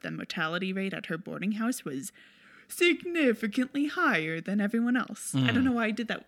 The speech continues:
in an Italian accent, but it was significantly higher. Kesselring investigated these case files when writing his play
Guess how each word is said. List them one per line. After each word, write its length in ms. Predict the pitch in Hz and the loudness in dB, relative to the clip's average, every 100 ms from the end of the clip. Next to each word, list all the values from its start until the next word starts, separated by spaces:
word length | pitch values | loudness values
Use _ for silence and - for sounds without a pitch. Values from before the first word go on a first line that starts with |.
| - | -4
in 120 | 202 | -2
an 120 | 196 | 0
Italian 540 | 185 - 226 220 196 170 | -4 -6 -2 -2 0 -2
accent, 480 | - 233 196 202 - | -4 -4 -2 -2 0
but 160 | 214 190 - | 0 0 0
it 60 | |
was 200 | 220 233 | 2 2
significantly 600 | - 254 285 233 226 - | 0 0 0 0 -4 -2
higher. 460 | 214 165 151 - - - - - - _ _ _ _ | -2 -2 -4 -4 -8 -12 -20 -20 -20 _ _ _ _
Kesselring 600 | - 277 262 226 214 208 | -2 0 2 2 4 4
investigated 720 | 202 185 294 - 262 233 208 190 | 0 0 -2 -2 0 2 2 0
these 200 | 175 - | -4 -6
case 280 | 202 175 | -4 -4
files 400 | - 175 160 170 | -2 -2 -2 -2
when 140 | 180 170 | -4 -2
writing 280 | 160 156 190 | -2 -2 -6
his 160 | - | -8
play 360 | - 294 311 | -4 0 0